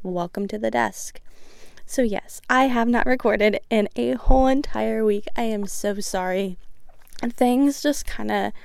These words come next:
spiraled out of control when it came to my schedule. I finally hit the breaking point of, like, "Oh my gosh,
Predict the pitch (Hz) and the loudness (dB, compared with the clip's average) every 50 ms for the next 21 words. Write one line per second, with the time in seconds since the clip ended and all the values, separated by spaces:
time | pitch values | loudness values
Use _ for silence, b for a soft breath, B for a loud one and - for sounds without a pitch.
0 | B B B B B B B B B - - - - - - 214 196 190 196 202 | B B B B B B B B B -10 -8 -8 -8 -2 0 2 4 4 4 4
1 | 208 208 202 - - - 190 185 185 190 - - 208 190 - - 190 214 311 403 | 4 2 2 0 -2 -4 -2 -2 -4 -6 -4 -6 -6 -4 -2 0 0 2 4 4
2 | 403 381 302 - - - 254 240 233 226 220 208 202 185 190 180 - - - - | 4 2 2 -2 -4 -6 -4 -2 -2 0 0 -2 -2 -2 -4 -6 -8 -10 -8 -4
3 | 196 202 214 - 262 277 302 320 339 330 b b b b b b b b b b | -4 -4 -2 0 2 2 2 2 0 0 b b b b b b b b b b
4 | b b b b b - - 202 196 196 196 - - 208 208 214 214 214 208 208 | b b b b b -4 -2 2 2 0 0 -2 -4 -2 0 2 2 2 2 2
5 | 202 196 175 - 208 202 190 - - - - 190 196 196 175 175 - 190 185 185 | 0 -2 -4 -4 -2 -2 -2 -4 -6 -10 -4 2 2 2 4 6 6 6 6 4
6 | - 196 190 185 185 - - - - - 180 175 - 180 180 175 175 170 170 175 | 2 0 0 0 2 4 4 4 4 2 0 -2 -6 -8 -8 -6 -6 -6 -6 -6
7 | - - - - 196 202 196 190 185 180 180 175 - 170 170 170 170 175 170 - | -8 -6 -2 0 0 0 2 2 2 2 2 2 2 0 0 0 -2 -2 -2 -4
8 | - | -6